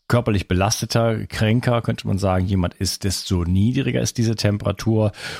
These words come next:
Und das hat Auswirkungen auf den gesamten Stoffwechsel, Enzymtätigkeiten, ähm, Immunsystem und so weiter. Das heißt, ähm,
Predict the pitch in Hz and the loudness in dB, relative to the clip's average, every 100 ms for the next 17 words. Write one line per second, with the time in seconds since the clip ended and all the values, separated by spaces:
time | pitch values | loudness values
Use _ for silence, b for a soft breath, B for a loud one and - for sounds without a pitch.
0 | B 104 101 117 - 123 - - _ 98 | B 0 2 2 0 -2 -4 -10 _ 0
1 | 120 - 123 120 107 95 107 92 104 85 | 0 0 0 0 -2 -2 0 0 0 -2
2 | 92 - 120 - 117 - 113 107 101 98 | -4 -2 -2 -2 -6 -2 0 0 -2 0
3 | 127 123 - 117 113 - 113 107 - 104 | 0 0 0 -2 -2 -2 -2 -2 0 0
4 | 101 B B B - 101 101 104 123 117 | 0 B B B 0 2 2 2 2 4
5 | 120 123 117 - - 113 101 104 - 95 | 4 4 2 0 0 0 0 -2 -2 0
6 | 95 110 107 92 - 101 98 - - 98 | 0 0 0 -2 0 0 0 -6 -4 0
7 | 90 92 82 | 0 2 0